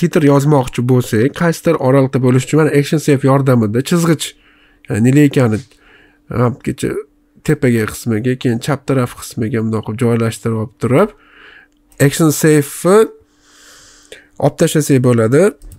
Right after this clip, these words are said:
Mana olib tashlab, keyin mana, mana bu nileyka bilan, nileykani o'zi bilan bemalol ishlasak bo'ladi. Mana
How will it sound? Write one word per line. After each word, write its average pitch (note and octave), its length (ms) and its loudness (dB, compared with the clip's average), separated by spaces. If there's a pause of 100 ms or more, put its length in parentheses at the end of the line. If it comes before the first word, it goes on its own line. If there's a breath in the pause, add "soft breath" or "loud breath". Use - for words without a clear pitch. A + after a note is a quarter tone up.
(760)
Mana D3+ 200 2
olib C3 160 -4
tashlab, E3 320 0
keyin E3 220 2
mana, B2 160 2
mana A2+ 180 2
bu F#3+ 80 4 (100)
nileyka C3 420 4
bilan, E3 360 2
nileykani A#2+ 440 0 (100)
o'zi C3+ 260 2
bilan C3+ 240 0
bemalol C3+ 500 2 (100)
ishlasak B2 520 -2
bo'ladi. B2 480 2
Mana G#2 100 -2